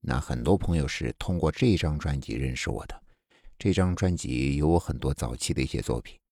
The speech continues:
也有我近期的一些我觉得不错的故事，我会放到这里面。啊，当然有一些，呃，我个人认为还不错的专辑，呃，没有办法放在这里面的，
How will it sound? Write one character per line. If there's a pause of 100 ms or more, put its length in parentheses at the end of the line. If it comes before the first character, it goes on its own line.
(200)
也
有
我
近
期
的
一
些
我
觉
得
不
错
的
故
事，
我
会
放
到
这
里
面。 (680)
啊，
当
然
有
一
些， (420)
呃， (260)
我
个
人
认
为
还
不
错
的
专
辑， (520)
呃，
没
有
办
法
放
在
这
里
面
的，